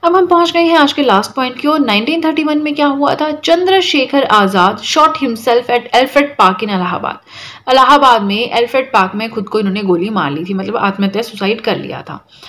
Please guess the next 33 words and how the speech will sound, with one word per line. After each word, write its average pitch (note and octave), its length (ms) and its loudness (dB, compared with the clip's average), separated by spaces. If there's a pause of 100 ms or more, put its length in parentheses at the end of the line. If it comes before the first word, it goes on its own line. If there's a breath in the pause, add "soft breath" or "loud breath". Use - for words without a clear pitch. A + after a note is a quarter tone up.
(160 loud breath)
ठीक D#4 160 -4
है। E4+ 120 0 (280 loud breath)
तो - 60 0
बस A#3 280 2
देखिए, A#3 280 0
छोटा C#4+ 320 2
सा F4+ 140 4
topic E4+ 380 0
था E4 60 0
हमारा, D#4+ 280 0
ऐसे D4 340 -4 (100)
बहुत C4+ 340 -2
lengthy C#4+ 240 -2
video C#4 260 -4
नहीं C4 220 -6
थी, C#4 280 -10
ठीक C4+ 120 -4
है। D4 160 0
नाम A#3+ 320 2
थोड़ा D#4 160 2
भारी A3 260 -2
भरकम G#3 340 -6
है A3 60 -10
इस A3 120 -14
topic G3 300 -8
का, G#3+ 120 -4
but A#3+ 200 -6
इतना A3 220 -4
lengthy G#3+ 340 -2
नहीं G3+ 180 -2
था A#3 120 -4
ये A3 120 0
topic। G3+ 380 -6